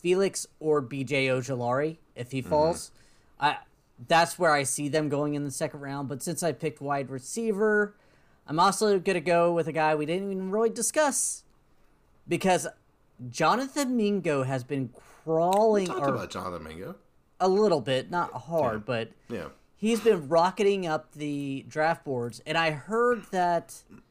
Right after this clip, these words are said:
Speaker 1: <clears throat> one of the receivers made a big impression on the coaching
Speaker 2: Okay.
Speaker 1: staff. And there was only two receivers that have been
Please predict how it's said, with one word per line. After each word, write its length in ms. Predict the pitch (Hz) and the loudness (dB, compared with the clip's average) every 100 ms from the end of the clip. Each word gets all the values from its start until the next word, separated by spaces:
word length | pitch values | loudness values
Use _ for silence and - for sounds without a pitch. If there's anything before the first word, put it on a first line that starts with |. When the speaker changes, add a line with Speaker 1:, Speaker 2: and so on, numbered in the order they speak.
| - | -14
Speaker 1:
<clears throat> 720 | 127 127 - _ _ _ _ | -8 -8 -10 _ _ _ _
one 340 | 139 139 202 269 | -8 0 2 2
of 260 | 220 233 | 0 0
the 100 | 220 | 0
receivers 840 | 233 214 - 226 226 170 156 127 - _ _ | 0 0 -2 -4 -4 0 -2 -2 -14 _ _
made 260 | 127 151 165 | -8 -2 0
a 60 | 151 | -2
big 400 | 123 185 220 240 | -4 0 0 0
impression 840 | 240 240 226 269 - 156 120 120 - _ _ _ - | -4 -4 -4 -4 -4 -4 -4 -8 -16 _ _ _ -10
on 600 | - 156 156 156 156 151 - _ _ _ _ _ _ _ _ _ | -2 0 0 0 -2 -6 -12 _ _ _ _ _ _ _ _ _
the 100 | 170 | -4
coaching 360 | 196 254 247 151 | 2 0 0 -6
Speaker 2:
Okay. 140 | 123 | -6
Speaker 1:
staff. 300 | 107 - - _ _ _ _ _ _ _ _ _ - | -8 -10 -14 _ _ _ _ _ _ _ _ _ 0
And 440 | 170 170 165 143 - | 2 2 0 -4 -4
there 160 | 180 185 | -2 0
was 160 | 170 | 0
only 220 | 190 214 | 0 -2
two 240 | 208 - 220 | -2 -4 -2
receivers 540 | 202 - 202 175 165 | 0 -2 -6 -6 -6
that 180 | 170 151 | -2 -2
have 260 | 156 160 - | -2 -4 -2
been 260 | 151 143 | -6 -8